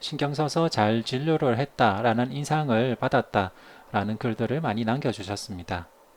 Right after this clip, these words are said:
제 생각에는 그분들이 그렇게 느꼈던 이유 중에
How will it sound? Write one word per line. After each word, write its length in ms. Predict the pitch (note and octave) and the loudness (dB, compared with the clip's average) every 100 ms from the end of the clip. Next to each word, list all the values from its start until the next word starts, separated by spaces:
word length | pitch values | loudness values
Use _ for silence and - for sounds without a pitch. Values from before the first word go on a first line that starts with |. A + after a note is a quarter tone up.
| _ _ - - | _ _ -20 -14
제 240 | - A2+ C#3 | -4 -2 0
생각에는 800 | F3+ F3+ G3+ D3 G#2+ G2+ B2+ G2+ - | 0 4 4 4 0 0 -2 -8 -8
그분들이 440 | - C#3+ D#3 B2+ | -6 -4 -2 -2
그렇게 280 | B2 D#3 - | 0 -2 0
느꼈던 560 | C3 D3 B2+ - C3 A2 | -6 -2 -2 0 -2 0
이유 220 | A2+ C#3+ | -2 -4
중에 460 | - G2 G#2 C#3+ | -4 -4 0 -2